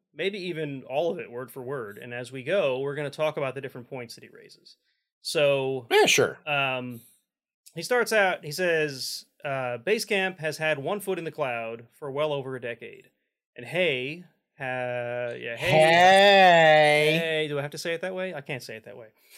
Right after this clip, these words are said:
Speaker 1: Has been running
Speaker 2: No,
Speaker 1: their
Speaker 2: but I'm gonna say it every time you say hey.
Speaker 1: has been running there exclusively since it was launched two years ago.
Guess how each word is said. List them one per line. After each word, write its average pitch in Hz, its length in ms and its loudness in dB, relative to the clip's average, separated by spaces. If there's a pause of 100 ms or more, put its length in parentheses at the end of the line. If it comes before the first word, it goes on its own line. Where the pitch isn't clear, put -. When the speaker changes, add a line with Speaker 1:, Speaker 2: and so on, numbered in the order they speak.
Speaker 1:
Has 185 140 -2
been 185 120 -2
running 202 220 4
Speaker 2:
No, 175 220 10
Speaker 1:
their 175 100 4
Speaker 2:
but 175 80 8
I'm 151 120 6
gonna 143 120 4
say 143 300 4
it 139 40 4
every 131 200 4
time 131 260 2
you 117 80 4
say 123 280 4
hey. 104 340 4
Speaker 1:
has 160 180 0
been 165 140 -8
running 175 200 0
there 170 160 0
exclusively 190 680 -4
since 160 240 -8
it 170 120 -12
was 139 120 -12
launched 135 400 -8
two 147 100 -12
years 131 220 -10
ago. 110 280 -20